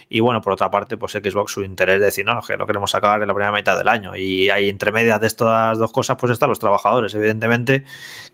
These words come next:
que sin crunch, pues ya vemos que las cosas tardan un po-, <laughs> se tardan un poquito más de tiempo en,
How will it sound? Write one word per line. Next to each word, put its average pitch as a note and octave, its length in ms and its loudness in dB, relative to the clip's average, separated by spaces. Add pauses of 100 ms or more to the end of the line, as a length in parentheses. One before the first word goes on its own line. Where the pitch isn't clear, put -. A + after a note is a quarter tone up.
que G#2 1120 4
sin G#2+ 300 0
crunch, C3 520 0
pues A#2+ 400 2
ya B2+ 120 2
vemos B2 260 0
que B2+ 100 0
las G#2+ 100 -4
cosas C3 240 0
tardan C3+ 240 2
un B2+ 60 -2
po-, B2+ 140 2
<laughs> - 0 -
se - 180 0
tardan D3 240 4
un D#3 60 2
poquito C3+ 360 2
más B2+ 160 2
de A#2 80 2
tiempo B2 380 0
en, A2+ 300 0